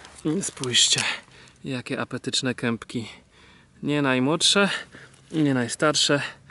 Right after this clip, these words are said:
W sam raz właśnie do jakiegoś sosu, czy choćby do jajecznicy, mm, co kto lubi. Jest to bardzo uniwersalny gatunek, przy czym, tak jak wspomniałem,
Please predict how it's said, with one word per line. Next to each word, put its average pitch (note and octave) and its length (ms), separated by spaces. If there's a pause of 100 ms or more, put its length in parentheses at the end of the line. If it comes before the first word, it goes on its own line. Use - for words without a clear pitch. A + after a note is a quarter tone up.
W - 40
sam D3+ 220
raz B2+ 240
właśnie A#2 380
do A2+ 80
jakiegoś A2 400
sosu, D3+ 380 (480)
czy A2+ 260
choćby A2+ 340
do A#2 100
jajecznicy, C3 680 (640)
mm, A#2 320
co C3 140
kto - 200
lubi. G#2 280 (760)
Jest B2+ 240
to A#2+ 80
bardzo A2+ 260
uniwersalny A2 720
gatunek, A#2+ 500 (680)
przy D#3+ 140
czym, B2+ 160
tak B2 160
jak A#2 120
wspomniałem, A2 560